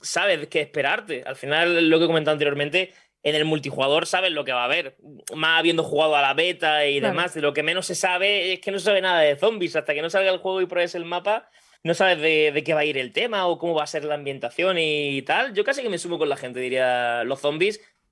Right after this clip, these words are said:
Speaker 1: prácticamente porque ya he probado el multijugador y la campaña, pues me puedo hacer a la idea con el tráiler y demás. Así que, respuesta, zombies.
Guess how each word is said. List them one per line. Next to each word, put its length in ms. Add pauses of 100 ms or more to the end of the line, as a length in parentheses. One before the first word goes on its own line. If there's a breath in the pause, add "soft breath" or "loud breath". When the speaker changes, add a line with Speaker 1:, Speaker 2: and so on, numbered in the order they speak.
(120)
Speaker 1:
prácticamente 420
porque 160
ya 80
he 40
probado 180
el 60
multijugador 420
y 40
la 100
campaña, 360
pues 140
me 160
puedo 120
hacer 420
a 100
la 60
idea 220
con 120
el 80
tráiler 300
y 180
demás. 300
Así 140
que, 280
respuesta, 680
zombies. 520